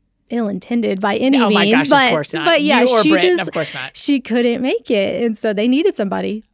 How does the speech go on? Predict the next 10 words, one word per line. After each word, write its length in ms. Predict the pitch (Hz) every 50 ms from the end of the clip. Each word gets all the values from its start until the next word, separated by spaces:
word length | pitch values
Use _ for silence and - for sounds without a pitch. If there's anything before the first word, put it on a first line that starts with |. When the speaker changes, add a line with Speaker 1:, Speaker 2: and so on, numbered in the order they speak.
| _
Speaker 1:
So 240 | - - 202 196 190
Speaker 2:
Wow. 440 | 190 208 185 185 175 165 147 147 147 - _ _ _ _ _ _ - - - - - -
I 40 | 240
mean, 140 | 247 254 214
that 180 | 240 220 202
Speaker 1:
Yeah. 40 | 302
Speaker 2:
is 80 | 277 -
such 280 | - - - 233 226 220
an 80 | 220 208
interesting 760 | 185 175 156 208 196 - - 208 202 190 185 180 175 170